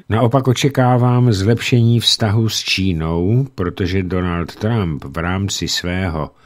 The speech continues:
America First, všechno pro Ameriku, tak zaťápl Číně trošičku, trošičku, eh, jejich obchodování. A to se Číně jenom nelíbilo.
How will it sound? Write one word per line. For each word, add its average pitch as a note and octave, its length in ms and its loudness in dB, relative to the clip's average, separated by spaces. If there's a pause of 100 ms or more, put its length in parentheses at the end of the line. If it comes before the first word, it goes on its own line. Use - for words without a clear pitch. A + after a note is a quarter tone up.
(160)
America F#2 560 0
First, G2+ 600 -4
všechno - 380 -8
pro E2+ 140 -6
Ameriku, G2 600 -2 (580)
tak E2+ 180 -4
zaťápl A#2+ 840 -2
Číně G#2+ 520 0
trošičku, G#2+ 800 -4 (240)
trošičku, F#2+ 840 -4
eh, F2+ 40 -6 (680)
jejich E2+ 340 -4
obchodování. D2+ 920 -6 (600)
A E2+ 100 -8
to G2 120 -4
se B2 140 -2
Číně G#2+ 240 -2
jenom G2+ 280 2
nelíbilo. D#2+ 640 -2